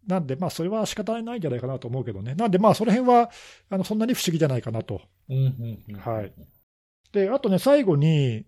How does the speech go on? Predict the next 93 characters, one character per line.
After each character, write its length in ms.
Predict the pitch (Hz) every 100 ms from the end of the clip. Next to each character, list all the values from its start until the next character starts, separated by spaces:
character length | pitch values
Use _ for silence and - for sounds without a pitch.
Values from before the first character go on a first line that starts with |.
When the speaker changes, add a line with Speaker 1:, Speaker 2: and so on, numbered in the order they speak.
| -
Speaker 1:
え 260 | 147 143 151
ー、 20 |
ま 80 | 240
あ、 20 |
こ 100 | 220
れ 40 |
は 40 | 226
そ 80 |
の、 300 | 214 214 214 -
マ 180 | 196
イ 60 | 262
ク 100 | 277
ロ 100 | 277
テ 140 | -
ィ 40 | 294
ッ 40 | -
ク 80 | -
製 180 | - 277
の 140 | 262
ル 180 | 254 269
ー 20 |
タ 680 | 262 - 185 165 147 131 127
ー 60 | 131
に 120 | 220
感 240 | - 160
染 160 | 156 160
す 100 | 147
る 80 | 139
ボ 140 | 147
ッ 20 |
ト 140 | 147 151
ネ 80 | 160
ッ 20 |
ト 160 | -
っ 40 | 151
て 200 | - 123
言 60 |
っ 20 | 110
た 180 | -
ん 60 | 127
だ 100 | 110
け 80 | 117
ど 100 | 107
も、 400 | 139 135 104 95 _ _ _ _ _ _ -
え 160 | 139
ー、 40 | 131
感 220 | 208 247
染 160 | 277
し 20 | -
て 100 | 240
る、 60 |
じ 60 | 202
ゃ 40 |
あ、 0 | -
国 280 | 190 214 254
の 140 | 269
分 260 | 202 247 -
布 100 | 262
は 80 | 233
ど 100 | 247
う 40 |
な 80 | 196
っ 80 | -
て 80 | 131
る 80 |
か 140 | 120 151
っ 80 | -
て 80 |
い 20 | 127
う 20 |
と、 100 | 226
ま 80 | 240
あ、 20 |
こ 140 | -
れ 80 | 277
は 180 | 294 294
あ 40 |
の、 200 | 285 285
最 180 | - 269
初 160 | 254 269
の 80 |
ね、 120 | 262 262
キ 140 | 196
ュ 20 |
レ 100 | 208
ー 40 | 220
タ 120 | 240
ー 60 |
ラ 100 | 233
ボ 120 | 214 180
と 100 | 151
か 140 | 143
の 220 | 120 113